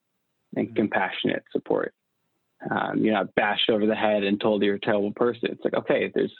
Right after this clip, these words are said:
Speaker 1: empathy and understanding. And then there's, okay, let's get to work, you know, and do the work. And the work's not gonna be easy, but it's totally gonna be worth it.
Speaker 2: I'm so glad we, we caught you at this point in your life to do this interview. It's, it's such a perfect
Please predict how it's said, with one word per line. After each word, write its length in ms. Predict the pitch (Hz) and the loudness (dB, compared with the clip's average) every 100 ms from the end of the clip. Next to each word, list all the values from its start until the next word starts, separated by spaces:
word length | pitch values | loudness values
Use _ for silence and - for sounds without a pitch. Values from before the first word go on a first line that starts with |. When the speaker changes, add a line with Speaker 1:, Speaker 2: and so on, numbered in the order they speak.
| - | -4
Speaker 1:
empathy 440 | 117 104 110 110 110 | -2 0 0 2 4
and 100 | 104 | 4
understanding. 720 | 101 101 - 110 110 143 143 _ _ _ _ _ _ - | 2 0 0 2 2 0 -2 _ _ _ _ _ _ -4
And 220 | 110 104 | 2 2
then 160 | 98 | 4
there's, 240 | 95 95 95 - - | 2 2 -2 -6 -4
okay, 280 | 113 101 | 0 0
let's 160 | 98 - | 0 -2
get 160 | - - | -4 0
to 80 | |
work, 300 | 107 - - - - _ - | 2 2 -2 -8 -20 _ -6
you 120 | 107 | -2
know, 120 | - | 0
and 140 | 107 92 | 0 2
do 180 | 101 | 2
the 80 | 98 | 4
work. 260 | 104 110 - - | 4 2 0 -4
And 100 | - | 0
the 100 | 110 | 2
work's 220 | 107 - | 2 0
not 140 | 107 110 | -4 0
gonna 120 | 107 | 0
be 100 | 98 | 4
easy, 400 | 131 123 110 117 _ _ _ _ _ 120 | 4 4 0 -2 _ _ _ _ _ -4
but 120 | 107 | -2
it's 200 | - - - - _ _ _ _ - | -2 -8 -20 -20 _ _ _ _ -2
totally 280 | 107 92 92 | 0 2 0
gonna 140 | 101 | 0
be 140 | 98 - | 2 2
worth 260 | 107 110 | 2 0
it. 180 | - - _ _ _ - | -4 -4 _ _ _ -4
Speaker 2:
I'm 180 | 135 131 | -2 0
so 320 | 175 190 160 | 2 2 0
glad 340 | 120 131 139 | 0 0 0
we, 220 | 120 117 104 _ - | 0 -2 -4 _ -6
we 100 | 107 | -4
caught 360 | - 123 - | 0 -2 0
you 180 | 120 110 | -2 0
at 100 | 104 | 0
this 140 | 117 113 | -2 -4
point 240 | - 113 | -4 -2
in 120 | 107 | 0
your 100 | 101 | 0
life 260 | 101 104 - | 0 -2 -4
to 100 | 101 | -4
do 120 | 104 | -2
this 180 | 98 - | -2 -2
interview. 480 | 101 107 98 95 95 - | 0 0 0 -2 -4 -8
It's, 380 | - 107 - - | -6 -6 -6 -8
it's 180 | 107 - | -8 -4
such 320 | 131 123 - | -4 -2 -6
a 40 | |
perfect 640 | - - 127 123 107 - | -10 -4 -2 -2 -4 -8